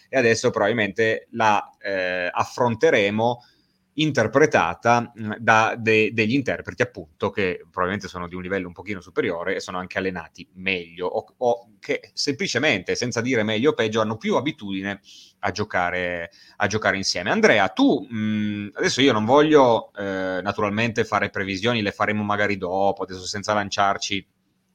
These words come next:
coi pendolini di Maurizio Mosca, ma, eh, tu pensi, l'idea che ti sei fatto un po' di questi Titans, pe-, pensi che queste assenze, visto che ne parlavi anche prima,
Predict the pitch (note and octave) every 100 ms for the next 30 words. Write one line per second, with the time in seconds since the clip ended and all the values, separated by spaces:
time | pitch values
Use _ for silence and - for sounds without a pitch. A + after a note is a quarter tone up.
0 | _ _ - - G#2 G#2 G2+ G2+ G2 G2+
1 | G2 F#2 F#2 F#2 F#2 - G2 F#2 F2 -
2 | F2+ G#2+ - - - - - - A#2+ A#2
3 | - - A3+ C3+ C3 A#2+ A#2 - C3 A#2+
4 | - - _ - - - D3+ C#3 G3+ G#3
5 | C3+ C3 B2 C#3 C#3 A2+ B2+ A#2+ A2 -
6 | - G2+ G2 G2+ - D#3 D#3 - D#3 D#3
7 | D3+ C3 C3 - A#2 - C#3 D3+ A2 G#2+
8 | G#2+ G#2+ G#2 G#2+ A2 G#2+ G2+ G#2+ B2 G#2